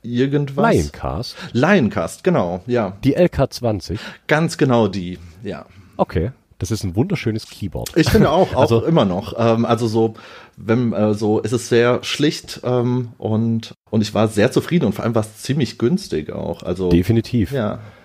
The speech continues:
Speaker 2: Also die hatten jetzt, glaub ich, vor kurzem, nee, es ist schon ein bisschen länger her, hat man relativ viel Geld für die zahlen müssen auf eBay.
Speaker 1: Oh.
Speaker 2: Ähm, mittlerweile gibt's da wieder einen Schwung. Ich hab jetzt, äh, ich hab mir nämlich lustigerweise auch vor,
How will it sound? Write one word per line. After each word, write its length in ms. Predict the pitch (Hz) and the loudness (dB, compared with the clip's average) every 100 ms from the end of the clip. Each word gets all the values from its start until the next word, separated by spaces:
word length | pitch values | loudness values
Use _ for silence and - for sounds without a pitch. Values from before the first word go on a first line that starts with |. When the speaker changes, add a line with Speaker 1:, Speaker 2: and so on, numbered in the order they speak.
| _ _ _ _ _ | _ _ _ _ _
Speaker 2:
Also 300 | 92 98 98 | 2 4 4
die 160 | 98 | 2
hatten 160 | 90 120 | 0 2
jetzt, 180 | 110 - | 0 0
glaub 200 | 95 95 | 0 0
ich, 120 | 92 | -2
vor 580 | - 90 90 90 87 82 - - | -4 0 2 4 2 -2 -8 -8
kurzem, 680 | - - - 185 190 202 196 _ _ _ _ _ - | -2 -2 -2 -4 -4 -8 -16 _ _ _ _ _ 0
nee, 100 | 120 | 0
es 120 | 135 | 0
ist 80 | 127 | -2
schon 100 | 131 | -4
ein 20 | |
bisschen 200 | 113 95 | -2 0
länger 220 | 101 104 | 2 2
her, 180 | 80 107 - _ | 2 0 -2 _
hat 180 | 98 104 | -6 -2
man 200 | 98 98 | -2 -2
relativ 380 | - 101 - 95 | -2 -4 -4 -8
viel 100 | 87 | -4
Geld 180 | 80 | -4
für 100 | - | -4
die 80 | 120 | -10
zahlen 260 | - 95 113 | -6 -6 -4
müssen 180 | 120 104 | -4 -6
auf 120 | - | -6
eBay. 280 | 76 104 208 _ _ - - | -6 -6 -8 _ _ -20 0
Speaker 1:
Oh. 200 | 143 - - | 0 0 -2
Speaker 2:
Ähm, 380 | 95 95 104 - 123 | -2 0 -2 -8 -10
mittlerweile 720 | 95 131 113 110 113 117 - - | -2 2 4 4 4 2 -2 -10
gibt's 200 | - - | -10 -2
da 100 | 123 | 0
wieder 140 | 107 101 | 2 2
einen 280 | 101 101 - | 2 -2 -6
Schwung. 400 | - - 95 131 | -10 -4 -2 -2
Ich 140 | - | -4
hab 120 | 104 107 | -4 -2
jetzt, 240 | 95 - | -6 -4
äh, 340 | 92 92 90 - | 0 2 0 -4
ich 100 | - | -2
hab 60 | 123 | 0
mir 80 | 147 | 2
nämlich 180 | 110 131 | 2 0
lustigerweise 580 | 165 135 110 98 98 | 0 0 2 4 2
auch 160 | - 113 | 2 0
vor, 480 | - 104 101 98 | 0 0 4 4